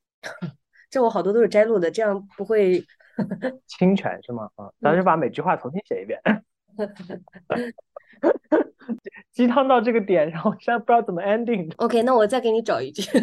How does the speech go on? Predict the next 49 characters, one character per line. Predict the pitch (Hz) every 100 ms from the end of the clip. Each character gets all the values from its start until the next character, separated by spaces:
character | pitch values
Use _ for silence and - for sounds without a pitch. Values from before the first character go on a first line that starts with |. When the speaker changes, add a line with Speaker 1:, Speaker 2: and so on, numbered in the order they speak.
| 254
Speaker 1:
<laughs> | 440 427 370
最 | - 240
后 | 226
一 | 196
句。 | 185 202
<laughs> | 185 - 349 - 320 339 - - 220
Speaker 2:
找 | 196
一 | 330 294
句 |
ending。 | 214
Speaker 1:
看 |
有 |
没 | 226
有。 | 247 233 208 214 _ _ _
Speaker 2:
回 | - 143
归 | 160
到 | 160 147
我 | 131
们 | 123
一 | 139
开 | 147
始 | 139 117
说 | 135
我 |
们 | 120
要 | 123
聊 | 120 110
后 | - 135 113
来 | 101 -
嘛， | -
我 | -
觉 | - 113
得 | 113 113 110 _ _ _ _ _ _
其 | - 180
实 | 196
现 | 196 226
在， | 220
现 | - 190
在 | 185
听 | 165 160
这 | 170
个 |
歌 | 123 139
没 | 127
有 | 127
那 | 123
么 | 120
悲 | 104 98
了。 | 98